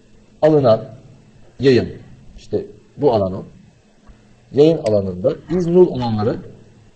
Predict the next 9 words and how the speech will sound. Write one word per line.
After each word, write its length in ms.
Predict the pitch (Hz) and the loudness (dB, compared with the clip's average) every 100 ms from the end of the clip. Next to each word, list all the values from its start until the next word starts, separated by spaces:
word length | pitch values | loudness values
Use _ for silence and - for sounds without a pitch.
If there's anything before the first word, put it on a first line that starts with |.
| _ _ _ _ _ _ _ _ _ _ - | _ _ _ _ _ _ _ _ _ _ -8
iz 160 | 139 | -6
null 320 | 135 147 127 120 | -2 -4 -2 -2
olanları 480 | 113 104 101 165 - | 0 0 -2 -4 -6
listele. 360 | 117 - - - - - _ - | -12 -10 -10 -12 -18 -20 _ -2
Evet. 240 | - - - - _ _ _ _ _ _ _ - | 0 0 -8 -20 _ _ _ _ _ _ _ -2
Burada 360 | 190 - 170 - - - | 0 4 2 2 -10 -4
null 180 | 180 | -2
olanlar, 480 | 160 120 107 101 98 - - - | 0 0 0 0 0 -2 -14 -8
null 200 | 156 | -4